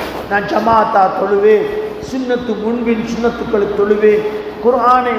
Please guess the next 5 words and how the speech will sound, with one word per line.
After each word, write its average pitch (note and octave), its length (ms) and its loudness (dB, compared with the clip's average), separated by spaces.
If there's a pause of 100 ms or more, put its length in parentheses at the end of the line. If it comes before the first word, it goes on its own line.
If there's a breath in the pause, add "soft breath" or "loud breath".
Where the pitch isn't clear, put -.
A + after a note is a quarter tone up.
(160)
ஓதுவேன், B3 480 4 (300)
திக்ர் C4+ 320 0
செய்வேன், C#4 640 2 (320)
தௌபா D4 340 4 (160)
செய்வேன், D#4 500 0